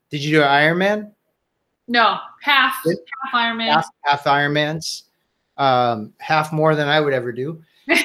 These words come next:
Speaker 2: <laughs>
Speaker 1: <laughs>
Speaker 2: I did other
Speaker 1: Um,
Speaker 2: endurance,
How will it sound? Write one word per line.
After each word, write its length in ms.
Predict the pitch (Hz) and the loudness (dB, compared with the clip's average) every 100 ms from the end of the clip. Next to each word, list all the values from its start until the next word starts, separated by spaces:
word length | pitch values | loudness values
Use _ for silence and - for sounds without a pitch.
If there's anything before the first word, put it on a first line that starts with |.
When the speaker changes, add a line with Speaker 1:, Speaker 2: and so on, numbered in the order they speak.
| - | 2
Speaker 2:
<laughs> 260 | 311 - - - - - | 2 2 -6 -8 -6 -6
Speaker 1:
<laughs> 1800 | - - 622 - - - - - - - - - - - - - - - - - - _ - - 277 | -4 0 0 0 -2 -2 -2 -6 -6 -6 -8 -8 -12 -14 -14 -14 -10 -10 -10 -20 -20 _ -18 -4 0
Speaker 2:
I 100 | 320 | 2
did 200 | 403 339 | 2 4
other 180 | 320 - | 6 6
Speaker 1:
Um, 80 | 247 | 4
Speaker 2:
endurance, 560 | - 226 226 226 - | 0 -6 -6 -8 -14